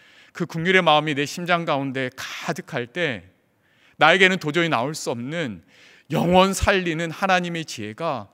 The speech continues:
내 삶 가운데 드러날 줄 믿습니다. 이 소망의 마음이 우리 가운데 마구마구 일어나기를 축복합니다. 이 예수님의 모습을 바라보고 이렇게 한참을 기도하고 바라보는데요,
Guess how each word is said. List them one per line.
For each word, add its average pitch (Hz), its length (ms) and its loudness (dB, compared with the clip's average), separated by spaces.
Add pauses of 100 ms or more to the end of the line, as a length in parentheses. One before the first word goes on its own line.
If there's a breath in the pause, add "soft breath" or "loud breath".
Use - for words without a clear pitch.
(340 soft breath)
내 123 160 -4
삶 175 320 -8
가운데 143 340 -2
드러날 113 380 -6
줄 104 160 -10
믿습니다. - 760 -16 (480 soft breath)
이 139 120 -8
소망의 185 480 -2
마음이 113 560 -6 (340 soft breath)
우리 131 220 -4
가운데 135 320 -2
마구마구 139 840 -10 (260 soft breath)
일어나기를 117 640 -2
축복합니다. 135 760 -10 (880 loud breath)
이 180 100 4
예수님의 190 320 6
모습을 175 300 2
바라보고 143 960 0
이렇게 151 300 -6
한참을 185 560 0
기도하고 131 420 -4
바라보는데요, 127 960 -8